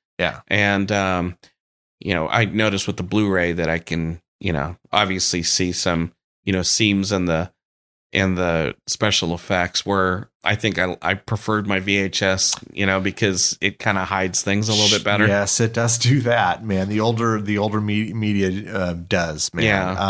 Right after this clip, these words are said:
Speaker 1: Um, I didn't really notice as much, uh, watching it, um, you know, on the, on the D V D. Um, I didn't really notice a lot of that stuff. I mean, some of the makeup looked kinda eh.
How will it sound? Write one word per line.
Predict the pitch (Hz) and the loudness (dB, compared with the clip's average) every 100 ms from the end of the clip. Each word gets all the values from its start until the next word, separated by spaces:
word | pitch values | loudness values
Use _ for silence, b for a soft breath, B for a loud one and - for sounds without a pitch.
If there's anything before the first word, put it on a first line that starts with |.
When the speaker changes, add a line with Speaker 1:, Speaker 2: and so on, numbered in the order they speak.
| 95 90 | 0 -2
Speaker 1:
Um, | 87 B B | -6 B B
I | 311 | -4
didn't | 294 | 2
really | 143 110 | 4 4
notice | 98 95 98 - - - _ _ - | 0 -2 0 0 -2 -6 _ _ -2
as | 107 101 | 0 0
much, | 104 98 104 113 - - _ _ _ _ | 0 2 0 2 -2 -2 _ _ _ _
uh, | - 95 87 76 - _ _ - | 0 2 2 -2 -8 _ _ -10
watching | 110 113 113 117 107 | 0 2 2 2 0
it, | 98 | 0
um, | 90 107 95 85 95 | -2 -2 -2 -2 -2
you | 98 | -4
know, | 87 | -2
on | 87 87 | -4 -4
the, | 82 | -4
on | 95 92 | -4 -4
the | 90 80 | -4 -4
D | 98 95 | -2 -2
V | 90 | -2
D. | 92 90 92 - _ _ - _ | -4 -4 -6 -10 _ _ -20 _
Um, | 90 90 87 85 82 78 - _ _ - | 0 2 0 -2 -6 -12 -18 _ _ -2
I | |
didn't | 165 165 | 0 2
really | 143 | 0
notice | 120 110 104 - | 2 2 2 0
a | |
lot | 95 90 90 101 | -4 0 0 0
of | 90 | -2
that | 90 107 | -4 -2
stuff. | - - 110 107 110 - 107 | -2 0 2 2 -2 -8 -4
I | 175 | -2
mean, | 220 208 | 0 2
some | 269 254 | 2 2
of | 165 | 2
the | |
makeup | 117 107 101 107 107 | 2 0 2 0 0
looked | 107 - | -4 -2
kinda | 107 101 98 - | -2 0 0 -2
eh. | 143 135 135 135 | -2 2 2 0